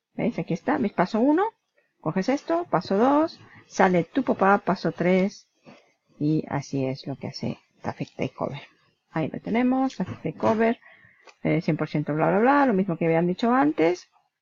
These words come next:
Clic para empezar. Es una página de ventas muy largas. Pa-, mm, trainings paso a paso en inglés. Todo esto está en inglés. Así que sepáis que casi todos los, los softwares están en inglés. Esto es para que lo veamos en acción. Voy a ver si lo pongo.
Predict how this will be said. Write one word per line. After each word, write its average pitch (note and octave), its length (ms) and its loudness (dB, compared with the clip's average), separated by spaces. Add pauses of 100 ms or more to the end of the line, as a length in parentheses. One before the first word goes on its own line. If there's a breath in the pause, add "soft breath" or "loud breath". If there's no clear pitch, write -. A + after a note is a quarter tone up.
(640 soft breath)
Clic F3 180 0
para E3+ 180 4
empezar. C4 720 2
Es - 140 -4
una F3 120 2
página F3 260 0
de D#3+ 60 2
ventas D#3+ 300 -2
muy A3+ 120 2
largas. G3 640 0 (640)
Pa-, E3+ 180 2 (440)
mm, - 460 -2 (100)
trainings F3+ 400 4
paso E3 260 0
a D#3 40 2
paso - 260 2
en F#3 100 4
inglés. D#3+ 420 4
Todo G#3+ 220 2
esto B3 160 0
está A#3+ 140 0
en F#3+ 100 4
inglés. D#3+ 440 2 (380 soft breath)
Así - 100 -18
que E3 100 -2
sepáis D#3+ 280 0
que D3+ 100 -4
casi D#3+ 220 -4
todos E3+ 220 2
los, E3+ 420 -2
los E3 340 0
softwares G3+ 560 -2
están D3+ 240 -2
en C#3+ 80 0
inglés. F3+ 320 0 (380 loud breath)
Esto A#3+ 200 -2
es - 60 -4
para G3 180 4
que - 80 -2
lo F3 80 2
veamos F3 300 2
en D#3+ 100 0
acción. F3+ 420 0
Voy F#3+ 140 0
a E3 80 2
ver D#3+ 180 2
si - 160 -4
lo D3+ 120 0
pongo. E3+ 500 -2